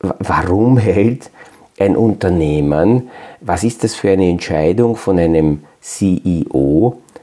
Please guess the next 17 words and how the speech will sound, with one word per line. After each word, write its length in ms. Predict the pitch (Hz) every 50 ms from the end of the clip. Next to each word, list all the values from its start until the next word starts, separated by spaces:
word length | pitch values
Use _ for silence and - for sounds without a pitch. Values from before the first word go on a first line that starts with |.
| _ _ -
dass 220 | 92 90 - -
er 280 | 101 92 92 92 - - - _
so 260 | - - - - 110 107
viel 280 | 110 - - 127 117
Liquidität 1000 | 110 104 101 - - 95 82 76 85 78 - - 73 69 69 78 170 165 - -
bei 140 | - - - - -
einer 240 | 160 151 156 165
Bank 420 | - - - - 135 143 123 - -
hält? 440 | 82 - 113 107 - - - - -
Das, 260 | 170 170 - - - - _ _ _ _ _ _ - - _ _ _ - - _ _ _
da 140 | - 92 92
stellt 280 | - - 90 92 92
sich 120 | - 110 -
für 120 | - 101
mich 180 | 90 92 101 98
die 120 | - 85
Kompetenz 920 | - - 92 73 69 - 69 - - - - 127 98 73 - - - -